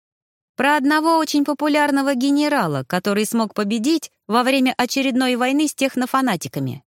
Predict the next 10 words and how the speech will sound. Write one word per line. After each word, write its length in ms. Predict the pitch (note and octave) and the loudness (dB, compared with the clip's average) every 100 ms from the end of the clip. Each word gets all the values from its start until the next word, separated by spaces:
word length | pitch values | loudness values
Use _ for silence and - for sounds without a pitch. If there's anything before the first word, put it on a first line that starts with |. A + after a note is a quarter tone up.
| _ _ _ _ _ _ _ _ | _ _ _ _ _ _ _ _
Ей 220 | - A#3+ B3+ | -2 0 0
тогда 280 | A#3 G#3 | 0 0
было 240 | A3 A3+ A3+ | 0 0 0
интересно, 600 | A3 G#3 C4 C4+ - F#3+ | -2 -2 0 0 -2 -6
как 220 | - B3+ | -2 -4
сложилась 500 | - A#3 A3+ A3+ G#3+ | -2 -2 -2 0 -2
жизнь 360 | G3 A3+ G3+ G3 | -2 -2 0 -2
полководца 640 | G3 G#3 A#3+ D4 F4+ - A3+ | -2 -2 -2 -2 -4 -4 -4
после 380 | C#4 C#4+ C4 | -2 -2 -2
победы. 560 | C4+ C#4 A#3 C#3+ C3 B2 | -2 -2 -2 -4 -6 -14